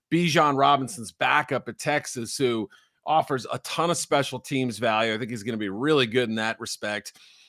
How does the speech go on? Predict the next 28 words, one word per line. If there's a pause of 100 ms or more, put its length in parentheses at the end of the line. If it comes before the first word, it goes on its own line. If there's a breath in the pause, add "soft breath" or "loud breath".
(140)
Uh,
has
some
size.
I
mean,
he's
a
good,
thickly
built
kid
who
I
think
who's
got
some
nice
feet
and
vision
as
well.
Runs
hard,
runs
downhill.